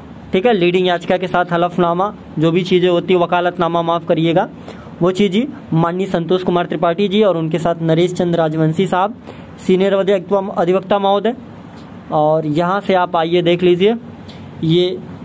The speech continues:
honorable मुनीश्वर नाथ भंडारी, ठीक है, और ये अभी तक कार्यवाहक जो है Chief Justice हैं, और उनके साथ, अ, सुभाष चंद्र शर्मा जी, ठीक है। और जैसा कि आप सभी को पता था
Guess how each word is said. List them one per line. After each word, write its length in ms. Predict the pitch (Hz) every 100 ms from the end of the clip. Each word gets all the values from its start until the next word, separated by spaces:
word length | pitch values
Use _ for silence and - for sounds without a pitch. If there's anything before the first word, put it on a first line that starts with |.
| -
honorable 400 | 175 180 185 196
मुनीश्वर 400 | 185 180 175 196
नाथ 180 | 180 180
भंडारी, 540 | 170 170 170 170 208 277 - - - -
ठीक 120 | 196
है, 180 | 247 220 - - - -
और 180 | 180 170
ये 180 | 170 185
अभी 220 | 170 180
तक 200 | 185 185
कार्यवाहक 540 | 180 170 170 170 185
जो 180 | 175 180
है 80 | 180
Chief 240 | 180 185
Justice 440 | 160 175 - 214 214
हैं, 160 | 220
और 200 | 196 165
उनके 260 | 170 160 185
साथ, 200 | 185 180
अ, 960 | 180 - - - - - 165 160 156 - - - -
सुभाष 380 | 180 190 202
चंद्र 280 | - 202 202
शर्मा 340 | - 175 185 190
जी, 220 | 202 240 - - - 214
ठीक 120 | 214
है। 140 | 247 - - -
और 300 | 175 170 180
जैसा 280 | 175 208 262
कि 100 | 269
आप 120 | 262
सभी 220 | 254 240 247
को 120 | 254
पता 240 | 220 202
था 100 | 190